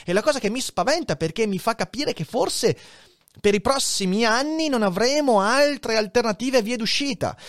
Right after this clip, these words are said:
che il trumpismo è ormai endemico nella società statunitense. I democratici, abbandonando in parte l'anima obamiana, che io stesso ho apprezzato moltissimo, con criticità, Obama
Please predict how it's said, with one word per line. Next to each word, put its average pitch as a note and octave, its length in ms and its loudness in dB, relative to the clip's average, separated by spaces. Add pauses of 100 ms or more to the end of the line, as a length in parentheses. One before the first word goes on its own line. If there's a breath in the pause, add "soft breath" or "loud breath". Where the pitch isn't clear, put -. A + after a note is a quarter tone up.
che C#3+ 80 0
il C3 120 2
trumpismo D#3+ 720 -2
è F3 120 0
ormai E3+ 360 -4
endemico D#3+ 800 0 (160 loud breath)
nella F#3 300 2
società G3 440 -2
statunitense. C#3 840 -2 (380 loud breath)
I G#3+ 80 -4
democratici, C#3+ 1160 -2
abbandonando C3+ 720 0
in C3+ 140 0
parte D3 720 2
l'anima D3+ 500 0
obamiana, C3 880 0
che - 240 -6
io C4 240 0
stesso - 340 2
ho B2+ 40 4
apprezzato C#3 500 -2
moltissimo, C#3 800 -4 (340 loud breath)
con E3 240 2
criticità, C#3+ 640 -2
Obama B2 400 0